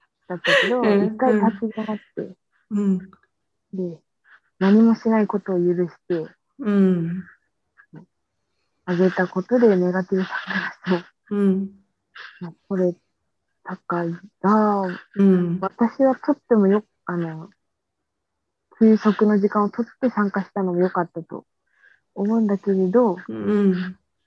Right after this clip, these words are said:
Speaker 1: まあ、本とか読んでて、すごく理解できる文章があったのは、
Speaker 2: うん。
Speaker 1: まあ、いつ始めても、
Speaker 2: うん。
Speaker 1: OK。だから、
Speaker 2: うんうんうんうん。
Speaker 1: やろうと思っ-、やれるって思ったタイミング、本当、
Speaker 2: うん。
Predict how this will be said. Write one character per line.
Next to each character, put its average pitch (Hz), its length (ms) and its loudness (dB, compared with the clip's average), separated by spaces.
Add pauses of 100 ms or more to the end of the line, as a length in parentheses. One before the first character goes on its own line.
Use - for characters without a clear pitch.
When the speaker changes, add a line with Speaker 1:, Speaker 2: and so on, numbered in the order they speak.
(260)
Speaker 1:
ま 185 100 2
あ、 - 20 0
本 320 340 0
と 220 120 2
か 185 100 0
読 196 180 2
ん 185 80 0
で 170 120 -6 (520)
て、 247 300 0 (180)
す 220 60 -2
ご 240 100 -2
く 196 140 0
理 196 120 2
解 196 220 -2
で 180 80 -2
き - 60 -14
る 190 260 -6 (960)
文 196 200 2
章 180 180 -2
が 170 80 -4
あ 175 40 0
っ 185 60 -10
た 196 140 -4
の 190 120 -2
は、 180 100 -4
Speaker 2:
う - 20 -8
ん。 175 40 -6
Speaker 1:
ま 170 100 -6
あ、 - 80 -12 (220)
い 285 60 2
つ - 140 0
始 196 340 4
め 196 140 4
て 190 160 -2
も、 233 260 -4 (1400)
Speaker 2:
う 208 80 2
ん。 190 300 6
Speaker 1:
OK。 185 60 6
だ 175 40 -2
か 180 100 0
ら、 175 200 0
Speaker 2:
う - 20 -4
ん 175 40 0
う - 20 0
ん - 20 0
う 175 40 0
ん 170 140 -4
う 196 40 4
ん。 - 20 6
Speaker 1:
や 196 80 6
ろ 285 160 6
う 233 100 4
と 185 100 -2
思 185 120 2
っ-、 180 80 -4 (340)
や 190 160 0
れ 240 160 2
る 247 240 0
っ - 40 -20
て 196 80 -4
思 185 160 -2
っ - 20 -6
た 170 120 -18
タ 185 160 -8
イ - 20 -4
ミ 180 160 -2
ン 175 80 -8
グ、 185 180 -10 (240)
本 190 120 -4
当、 190 160 -4
Speaker 2:
う 202 40 -4
ん。 185 400 -4